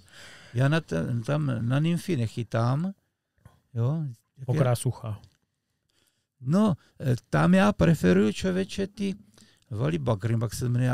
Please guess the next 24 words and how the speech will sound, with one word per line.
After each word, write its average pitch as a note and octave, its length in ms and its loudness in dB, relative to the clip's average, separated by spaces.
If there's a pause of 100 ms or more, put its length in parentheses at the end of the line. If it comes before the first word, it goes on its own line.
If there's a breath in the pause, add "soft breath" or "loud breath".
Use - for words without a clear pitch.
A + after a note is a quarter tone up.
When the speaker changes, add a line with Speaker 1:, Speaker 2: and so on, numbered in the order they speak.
Speaker 1:
a, C#3 200 0
Speaker 2:
Jo. C3 140 2 (140)
Speaker 1:
a C3 80 -4
ty, D3 260 -2 (460 soft breath)
eh, - 640 -8
lury. D3 380 4 (540)
Ře-, D3 480 2 (180)
já D3 140 4
dělám D3 280 4 (140)
řetiskový D3 840 0
oči, - 540 -2
Speaker 2:
Mhm. C3+ 280 6 (240)
Speaker 1:
jo. B2 240 0 (840 soft breath)
Udělám D#3+ 280 4
nějaký E3 300 2
tělíčko, C#3 560 -2
buď D3 160 -2
to, E3+ 120 -2
eh, D#3+ 40 0 (1200)
vo-, C#3 220 -4
trošku C#3 400 0
ochlupatím, C#3+ 560 -2 (100)
ale, B2+ 160 0
eh, - 560 -10